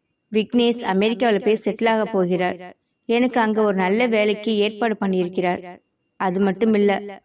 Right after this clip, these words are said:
அவரும் என்ன லவ் பண்றார். உன்னை காதலிச்சது தெரிஞ்சும் என்னை ஏத்துக்கிறதுக்கு ஒரு மனசு வேணும். அது விக்னேஷ் கிட்ட இருக்கு. நிச்சயமா உன்கிட்ட எனக்கு எல்லா விதத்திலையும்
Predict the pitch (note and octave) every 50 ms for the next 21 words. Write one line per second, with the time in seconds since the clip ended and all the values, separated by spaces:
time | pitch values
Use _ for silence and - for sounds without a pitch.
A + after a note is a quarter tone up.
0 | _ _ - - F#3+ F#3 F#3 G3+ G#3+ A#3 A#3+ A3 G#3 G3 F#3+ F#3+ F#3+ G3 F#3+ F#3
1 | F3+ G3 G3 F#3 G#3+ G#3 G3 F#3 F#3 F3+ F3+ F#3+ F#3+ F3 F3 - _ _ _ _
2 | _ - A3+ G#3 G#3+ G#3+ G#3 G#3 G#3+ F#3+ G3+ G#3+ A#3 A#3+ A3+ A3 A#3 G#3+ G#3 G3
3 | F3+ G#3+ G3+ F#3 G3 G#3 G#3+ G3 A3 A#3+ B3 B3 A3 A#3+ B3 A3 G#3 G#3 G3+ G3+
4 | F#3+ F#3+ G3 G#3+ G3 B3 A3+ - G#3 F#3+ F3+ F#3 G3+ - A#3+ A#3 A3+ - G3+ F#3+
5 | F#3 F3+ F3 F3 F#3+ G3 F#3 - G#3+ F#3+ F#3 F3+ F3+ F3+ - F#3 F3+ F3+ - _
6 | _ _ _ _ - - G#3+ A3 G#3+ G#3 A3+ A#3 A3+ A3 G#3 F#3+ F#3+ F#3 G#3 G3
7 | A#3 C4 C4 B3+ - A3 F#3+ F#3 G#3+ G#3 G3 F#3+ F#3 F#3+ G3 F#3+ G3 - - -
8 | G3 - _ _ _ _ _ _ _ _ _ - G#3+ F#3+ F3 - - A3+ A3+ A3+
9 | A#3 A#3 A#3 A#3 A3+ A3+ G#3 G3 F#3+ - - - F#3+ F#3+ G3+ G3+ G#3+ G#3 - G#3
10 | G#3 A#3 A3+ A3 G#3+ G#3 G3 F#3 F3+ F#3 F#3+ - F3 F3 F#3 G3+ G#3 G#3 G#3 G3+
11 | G#3 G3+ G#3+ A3 G#3+ A3 G#3+ A3 A3 G#3+